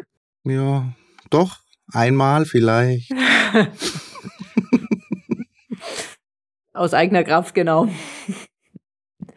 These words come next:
Speaker 1: Ja.
Speaker 2: Aber Andreas,
Speaker 1: Vielleicht
Speaker 2: du,
Speaker 1: zwei, drei Meter hoch.
Speaker 2: du wolltest noch was zum Facettenauge sagen.
Speaker 1: Ja, da sind die,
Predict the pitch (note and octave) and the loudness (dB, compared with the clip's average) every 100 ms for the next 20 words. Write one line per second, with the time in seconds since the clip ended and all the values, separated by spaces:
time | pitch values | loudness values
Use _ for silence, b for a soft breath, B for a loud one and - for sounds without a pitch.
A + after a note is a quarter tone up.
0 | - C#3 C3+ C#3 B2+ - _ - E3 D#3 | -6 0 2 2 -2 -10 _ -4 0 0
1 | D3 C#3+ - A#2 E3 D3+ A2+ B2 B2 B2+ | 0 2 4 4 2 2 2 2 2 2
2 | C3+ C#3 C3 C#3 C3+ C3 _ _ _ _ | 2 4 4 6 4 -2 _ _ _ _
3 | _ _ _ _ _ _ _ _ _ G3 | _ _ _ _ _ _ _ _ _ -4
4 | F3+ F#3 - E3+ E3 D#3+ D#3+ F#3 - D#3 | 0 0 0 0 2 2 2 0 2 2
5 | D#3 D3 D3+ C#3 D#3+ C#3 D3 C#3+ F#3 - | 2 0 0 0 0 0 0 2 0 -2
6 | _ _ _ _ _ _ _ _ _ _ | _ _ _ _ _ _ _ _ _ _
7 | _ _ - A#2+ A#2+ A#2 A2+ B2 A#2+ G#2 | _ _ -4 0 2 2 2 2 2 0
8 | G#2 G2+ | 2 2